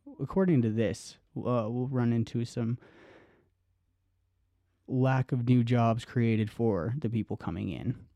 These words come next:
Um, however, I think that is later, or this is, I, I absolutely know there's been, like, a minimum of ten tech companies who have, who have been announcing that they're coming to Colorado,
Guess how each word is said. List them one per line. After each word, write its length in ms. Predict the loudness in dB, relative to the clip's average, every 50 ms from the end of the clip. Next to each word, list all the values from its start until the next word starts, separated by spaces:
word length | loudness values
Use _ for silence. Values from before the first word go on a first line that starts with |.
| _ _
Um, 300 | -4 -2 0 0 0 0
however, 380 | 0 0 2 2 2 2 2 0
I 60 | 0
think 240 | 2 2 0 0 2
that 200 | 0 0 0 0 0
is 520 | 0 0 2 2 2 2 0 -2 -4 -8 -14 -18 _ _ _ _ _ _ _ _ _ _ _ _ _ _ _ _ _ 0
later, 520 | 2 2 4 4 4 2 2 0 -2 -4 -8 -14 _ _ _ _ _ _ _ _ _ -20 -20 -20 _ _ _ _ _ _ 0
or 280 | 0 2 2 0 -2 -8 -10 -2
this 260 | 0 2 2 4 4
is, 220 | 4 4 4 2
I, 160 | 2 0 2
I 260 | 2 2 2 0 0 0
absolutely 600 | 0 -2 -2 -2 -4 -4 -2 0 0 2 2 2
know 180 | 2 2 2
there's 200 | 2 2 2 2
been, 160 | 2 2 2
like, 160 | 2 2 -2 -6 -10 -20 -20 -20 -20 _ _ -20 -20 -20 _ _
a 80 | 2 4
minimum 460 | 6 6 6 6 6 6 6 4 4
of 180 | 2 0 -4 _
ten 320 | -6 -2 0 2 4 2 2
tech 240 | 0 -2 -6 -4
companies 600 | -4 -4 -6 -4 -4 -6 -6 -4 -4 -6 -6 -6
who 140 | -4 -4 -4
have, 240 | -4 -4 -6 -8 -12 _ _ _ _ _ _ _ _
who 180 | -2 0 2 2
have 280 | 4 2 0 0 0
been 160 | 0 2 2
announcing 500 | 4 4 2 2 2 0 0 0 0 0
that 120 | 0 -2 -2
they're 120 | -4 -6
coming 320 | -4 -4 -4 -2 -2 -2 -2
to 100 | -4 -6
Colorado, 640 | -6 -6 -6 -4 -4 -4 -4 -4 -6 -6 -6 -8